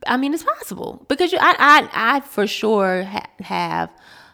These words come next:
um, f-, people that I know who do not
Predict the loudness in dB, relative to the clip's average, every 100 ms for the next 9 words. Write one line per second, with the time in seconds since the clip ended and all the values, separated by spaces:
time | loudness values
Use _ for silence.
0 | _ _ _ -10 -6 -4 -6 -8 -12 -18
1 | -8 -2 -2 0 -2 -2 -2 -2 -2 -6
2 | -8 -8 -6 -4 -4 -6